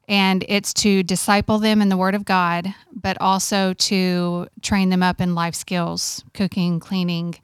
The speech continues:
um, changing the oil, changing a tire, just basic things that kids and young adults don't know now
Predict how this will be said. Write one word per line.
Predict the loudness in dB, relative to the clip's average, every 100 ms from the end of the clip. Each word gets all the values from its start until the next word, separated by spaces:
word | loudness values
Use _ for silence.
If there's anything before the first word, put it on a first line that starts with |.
| _ _ _ _
um, | -4 -2 0 -2 -4 -12 _ -4
changing | 2 2 4 2
the | 0
oil, | 0 0 0
changing | 0 0 0 -2
a |
tire, | -2 -2 0
just | -2 -2
basic | 0 2 0 -4
things | -4 -4 -4 -6
that | -8
kids | -4 -2 0
and | 0
young | 0 0
adults | -2 -4
don't | -2 -2 2 2
know | 4
now | 4 4 4 2